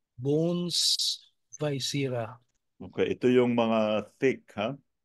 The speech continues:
Speaker 2: Brain, bowel, bo-, bones, viscera. So, who controls, which organs control the Yi fluid?
Speaker 1: Spleen and kidneys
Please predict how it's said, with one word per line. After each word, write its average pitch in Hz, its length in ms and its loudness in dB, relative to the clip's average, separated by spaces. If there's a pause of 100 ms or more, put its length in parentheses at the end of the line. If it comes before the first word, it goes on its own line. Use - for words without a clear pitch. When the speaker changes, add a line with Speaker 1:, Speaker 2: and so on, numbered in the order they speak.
(500)
Speaker 2:
Brain, 101 640 0
bowel, 98 480 4
bo-, 95 240 -4
bones, 95 400 -2
viscera. 92 560 -4 (640)
So, 143 400 4
who 202 160 2
controls, 139 880 -4
which 175 240 0
organs 131 480 2
control 123 600 0
the 113 120 2
Yi 101 280 0
fluid? 139 440 -6 (1700)
Speaker 1:
Spleen 175 640 2
and 139 540 0
kidneys 160 840 0